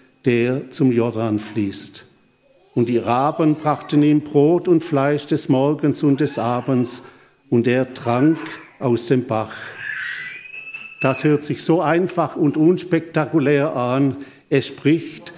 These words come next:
von dem Frieden Gottes. Elia setzte sich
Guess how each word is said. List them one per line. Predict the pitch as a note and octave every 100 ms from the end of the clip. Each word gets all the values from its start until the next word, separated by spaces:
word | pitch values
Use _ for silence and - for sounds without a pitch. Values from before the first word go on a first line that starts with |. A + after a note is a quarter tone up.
| -
von | - D3
dem | C3+ C3
Frieden | - - B2+ D3 C#3+ C#3+ C3+ -
Gottes. | A2 - - A#2 - - - - _ _ _ _ _ _ _ _ _ -
Elia | A#2 B2+ C3+ C#3+ D3 D3+ A#2 - _ _ _ _ _
setzte | - - C3+ C3+ - - A2+
sich | - B2+ A#2 -